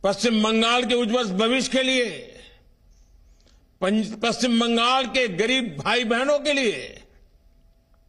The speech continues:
जिस प्रकार से संघर्ष कर रहे हैं, एक प्रकार से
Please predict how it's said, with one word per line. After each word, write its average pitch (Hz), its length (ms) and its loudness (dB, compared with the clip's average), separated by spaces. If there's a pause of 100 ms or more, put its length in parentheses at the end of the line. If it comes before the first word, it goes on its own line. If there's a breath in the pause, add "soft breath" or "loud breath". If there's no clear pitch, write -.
(800 loud breath)
जिस 156 320 -4
प्रकार 175 460 -4
से 175 200 -2
संघर्ष 226 800 -2
कर 175 200 -2
रहे 135 320 -6
हैं, - 460 -20 (2250)
एक 151 260 -2
प्रकार 170 360 0
से 262 480 -2